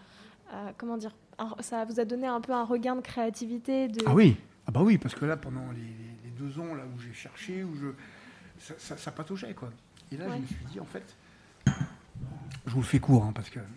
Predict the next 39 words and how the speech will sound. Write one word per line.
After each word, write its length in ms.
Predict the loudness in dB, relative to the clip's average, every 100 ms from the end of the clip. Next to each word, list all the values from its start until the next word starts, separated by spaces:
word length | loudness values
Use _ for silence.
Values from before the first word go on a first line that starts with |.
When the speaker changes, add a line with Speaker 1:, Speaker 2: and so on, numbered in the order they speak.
| -10
Speaker 2:
là, 80 | -6
dans 240 | -6 -6
un, 80 | -8
dans 200 | -8 -2
un 60 | -2
verrine, 280 | -2 -4 -6
par 140 | -6
exemple, 220 | -6 -6
un 60 | -6
verre, 260 | -8 -10 -14 -18 -20 -20 -20 -10
par 140 | -4
exemple, 180 | -2 -2
si 140 | -2 -8
je 100 | -8
superpose, 580 | -8 -8 -8 -10 -10 -14 -12
je 120 | -6
mets 240 | -4 -4 -8 -16 _ _ -12
l'acidité 560 | -10 -8 -8 -10 -6 -4
en 120 | -4
bas, 240 | -6 -8 -18 _ _ _ -20 _ -20 -20 -16
sur 160 | -12
un 60 | -10
centimètre, 560 | -10 -12 -8 -10 -10 -16
par 180 | -16 -14
exemple, 260 | -16 -18 -20 -20 -18
la 80 | -14
tomate 460 | -6 -6 -6 -10 -20 _ -20
acidulée, 440 | -20 -12 -10 -8 -12 -18 -20
on 60 | -20 -16
fait 80 | -16
salé 240 | -12 -8
ou 40 | -6
Speaker 1:
Oui. 60 |
Speaker 2:
sucré, 240 | -8 -8 -10
c'est 80 |
pareil 220 | -6 -8 -8
pour 120 | -12
moi. 120 | -14 -18 -20 -20 -20 -16
Tomate. 260 | -10 -10